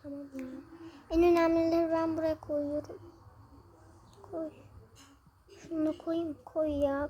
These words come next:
koy. Her şeyi koyacakmışız. Oha. İstersen evi alayım.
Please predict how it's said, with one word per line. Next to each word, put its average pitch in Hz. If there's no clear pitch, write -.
koy. 311
Her 339
şeyi 320
koyacakmışız. 302
Oha. 277
İstersen 311
evi 302
alayım. 262